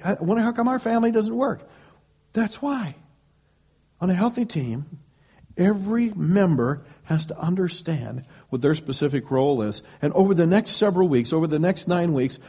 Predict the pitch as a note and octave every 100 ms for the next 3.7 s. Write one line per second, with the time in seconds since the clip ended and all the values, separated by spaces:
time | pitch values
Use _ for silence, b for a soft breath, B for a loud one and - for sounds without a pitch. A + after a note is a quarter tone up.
0 | B F3 E3+ E3 C3 B2 C#3 F3 F3+ D3
1 | D3 C#3+ C3 B2 A#2 G#2+ G#2+ - b b
2 | C3+ A#2+ B2+ C#3+ D#3 D#3 G#2 A2 - C#3
3 | D#3 D#3 - A#3+ - F#2+